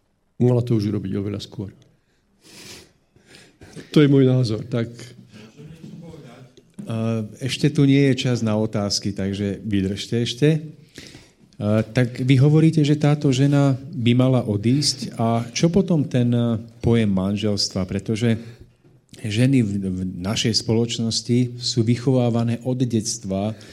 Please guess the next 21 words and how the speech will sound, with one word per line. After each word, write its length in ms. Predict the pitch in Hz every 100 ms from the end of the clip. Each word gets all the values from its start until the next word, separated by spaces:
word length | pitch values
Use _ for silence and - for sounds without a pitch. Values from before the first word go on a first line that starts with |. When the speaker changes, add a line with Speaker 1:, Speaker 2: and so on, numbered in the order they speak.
| -
Speaker 2:
k 60 | -
tomu 240 | - 123 123
vedomiu, 480 | 107 107 110 110 110 107
že 320 | 104 104 101 - -
manželstvo 800 | 95 101 120 120 123 - 120 113
je 60 | 98
zväzok, 560 | 98 104 107 110 - - _ -
ktorý 480 | - 110 113 110
je 60 | 110
nerozlučný. 960 | 107 107 123 135 110 98 - - 67 - 104
To 80 |
znamená, 400 | 104 113 117 117
ako 320 | 104 113 120 117
náhle 400 | 127 139 113 113
tá 160 | 113 107
žena 400 | 104 113 120 101
povie 320 | - 117 113
mužovi 560 | 101 117 113 113 104 98 -
áno, 480 | 113 135 107 85 -
to 80 | 101
znamená 480 | 95 104 104 101